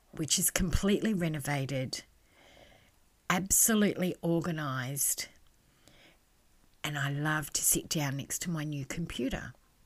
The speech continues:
It's got a fabulous screen, fantastic speakers, and a keyboard that is so easy to use when I write my twelve blog posts for this year.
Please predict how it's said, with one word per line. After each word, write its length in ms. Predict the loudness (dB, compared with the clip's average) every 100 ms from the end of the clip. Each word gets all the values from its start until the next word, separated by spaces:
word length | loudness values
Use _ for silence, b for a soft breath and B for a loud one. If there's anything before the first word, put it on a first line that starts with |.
| -20 -20 _ _ _ _ B B B B B B
It's 180 | -2 -2
got 160 | 0 -4
a 40 |
fabulous 580 | -4 -4 -2 2 2 4
screen, 720 | 2 2 -2 -4 -4 -6 -8 -12 _ _ _ _ _ _ _ -10
fantastic 680 | -6 -6 -2 2 2 2 -2
speakers, 920 | -2 -2 -2 -2 -2 0 2 2 0 -4 _ -20 B B B B B 4
and 160 | 4
a 100 | 2
keyboard 880 | -2 -2 2 4 6 4 0 -2 -6 -6
that 140 | -4
is 140 | 0 2
so 440 | 2 2 2 0 -2
easy 420 | -4 -2 -2 -2
to 180 | -2 -2
use 500 | -2 -4 -2 -2 -2 B B B B
when 180 | -4 -2
I 100 | -2
write 540 | -2 -2 -2 -4 -10 -8
my 160 | -8
twelve 560 | -6 -4 -2 -2 -4 -8 -16 _ 0
blog 300 | 2 2 -2
posts 500 | -2 -2 0 -2 -4 -8
for 160 | -6 -4
this 320 | 0 0 0
year. 320 | -2 -6 -10